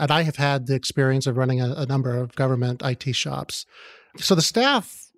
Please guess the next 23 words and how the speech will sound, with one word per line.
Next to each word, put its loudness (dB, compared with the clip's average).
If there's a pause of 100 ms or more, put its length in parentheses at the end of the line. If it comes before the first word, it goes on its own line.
they 4
didn't 2
have 0
the -2
trust 0
of -2
the 0
organization 2
to 0
deliver. 2 (460)
It's -4
not 6
that 2
they 4
couldn't 2
deliver, 2
it's -2
just -2
they 4
didn't 0
have 2 (440)
process 2
standardization. 2